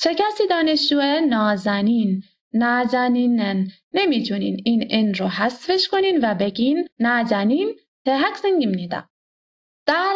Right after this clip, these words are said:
زبان کره شما این گرامر رو حتماً می‌شنوین، یا این گرامر یا گرامر مشابه این رو می‌شنوین.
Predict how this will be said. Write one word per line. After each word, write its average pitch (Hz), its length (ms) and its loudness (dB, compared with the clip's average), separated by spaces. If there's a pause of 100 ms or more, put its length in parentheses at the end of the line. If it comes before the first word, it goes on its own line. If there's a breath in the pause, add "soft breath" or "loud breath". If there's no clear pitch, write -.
(120)
زبان 330 520 0
کره 294 680 0
شما 233 800 0 (840)
این 403 240 0
گرامر 247 500 2
رو 269 180 0
حتماً 247 580 -2
می‌شنوین، 208 720 -2
یا 269 400 0
این 285 200 0
گرامر 226 540 0
یا 247 220 0
گرامر 247 640 0
مشابه 214 680 -2
این 202 220 -6
رو 214 120 -4
می‌شنوین. 196 800 -4